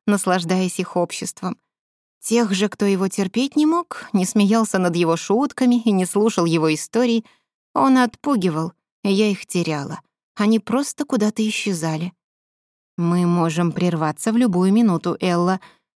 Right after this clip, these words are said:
заметила я, когда она замолчала и запустила руки в волосы.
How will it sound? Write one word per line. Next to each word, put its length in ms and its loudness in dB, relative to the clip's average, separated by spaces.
заметила 520 0
я, 220 2
когда 340 0
она 160 0
замолчала 580 0
и 140 4
запустила 560 0
руки 240 -2
в 60 -4
волосы. 520 -10